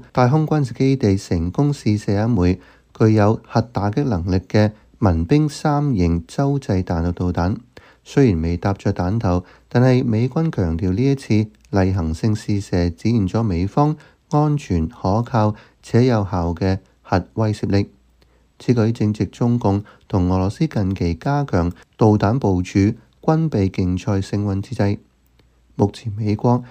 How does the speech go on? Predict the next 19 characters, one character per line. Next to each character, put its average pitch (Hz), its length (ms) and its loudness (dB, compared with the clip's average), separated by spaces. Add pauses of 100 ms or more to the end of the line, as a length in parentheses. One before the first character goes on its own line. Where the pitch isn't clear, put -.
(180)
喺 147 200 2
五 104 200 2
個 113 100 2
州 - 240 -2
部 92 260 0
署 101 220 -2
大 90 240 -2
概 107 300 0 (240)
四 117 320 2
百 110 240 0
枚 87 340 0 (240)
民 87 320 0
兵 147 180 0
三 143 400 -4
型 78 200 -2
導 85 180 -2
彈， 87 260 0 (460)
構 107 240 2
成 85 320 -2